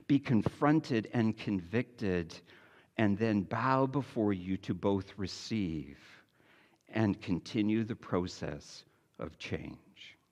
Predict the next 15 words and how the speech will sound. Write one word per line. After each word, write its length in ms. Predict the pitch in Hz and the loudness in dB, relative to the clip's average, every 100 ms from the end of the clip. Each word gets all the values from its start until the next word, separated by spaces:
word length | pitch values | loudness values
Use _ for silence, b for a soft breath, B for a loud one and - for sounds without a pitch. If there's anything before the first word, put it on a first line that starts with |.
| _ _ _ b b b b | _ _ _ b b b b
Transformation, 720 | - 147 143 156 139 143 156 | 6 8 8 6 6 6 4
Father, 300 | 135 131 131 | 6 6 6
we 160 | 127 139 | 6 6
confess 520 | 139 120 104 123 123 | 6 2 4 0 0
is 120 | 107 | -6
so 560 | - - 139 131 131 131 | -8 -8 0 2 4 2
difficult, 600 | 113 98 - 92 95 92 B B - | 0 -2 -2 -4 -4 -4 B B 0
but 120 | 143 | 2
like 200 | 123 113 | 4 4
rings 500 | 113 113 139 151 131 | 2 6 8 8 6
of 120 | 139 | 4
a 60 | 123 | 0
tree, 500 | - - 147 131 117 | -2 0 4 6 6
we 200 | 107 123 | 4 4
need 460 | 123 123 123 117 | 6 6 6 4